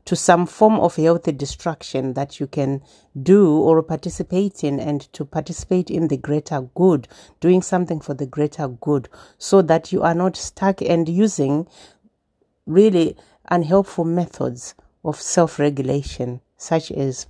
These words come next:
posting on social media and maybe,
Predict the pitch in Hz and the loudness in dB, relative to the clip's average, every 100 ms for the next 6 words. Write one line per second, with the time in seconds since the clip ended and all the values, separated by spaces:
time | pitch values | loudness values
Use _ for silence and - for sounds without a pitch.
0 | _ 160 - - 135 - 139 - 170 - | _ -6 -4 -4 -4 -2 -4 -2 -4 0
1 | 151 147 160 135 117 113 135 - _ _ | 0 2 0 0 -4 -4 -8 -14 _ _
2 | _ _ 147 147 143 - - _ - 160 | _ _ 0 2 0 -6 -12 _ 2 4
3 | 165 139 131 135 | 4 2 0 -2